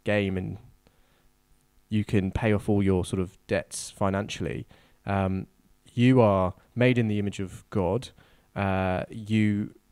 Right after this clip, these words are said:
can be rich spiritually, even if you're poor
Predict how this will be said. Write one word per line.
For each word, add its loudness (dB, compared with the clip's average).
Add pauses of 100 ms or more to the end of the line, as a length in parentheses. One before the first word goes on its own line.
(120)
can -2
be -2
rich -2 (640)
spiritually, -2
even -2
if -6
you're -2
poor -2